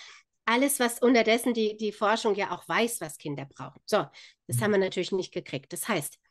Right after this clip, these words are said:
Speaker 1: wir sind zum Teil wunderbar entwickelt, zum Teil sind wir nicht in Kontakt mit Aspekten von uns,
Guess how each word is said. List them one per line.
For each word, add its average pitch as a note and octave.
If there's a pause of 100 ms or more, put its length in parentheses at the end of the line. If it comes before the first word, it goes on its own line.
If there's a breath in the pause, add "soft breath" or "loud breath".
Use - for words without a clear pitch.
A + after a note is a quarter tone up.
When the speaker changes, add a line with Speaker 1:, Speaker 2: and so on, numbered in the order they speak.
(320)
Speaker 1:
wir G#3+
sind B3+ (540)
zum F3+
Teil E3
wunderbar E3
entwickelt, C4+ (580)
zum G3+
Teil G#3+ (380)
sind -
wir G#3+
nicht C4
in C4+
Kontakt A#3+
mit G#3+
Aspekten A3
von G3
uns, A3+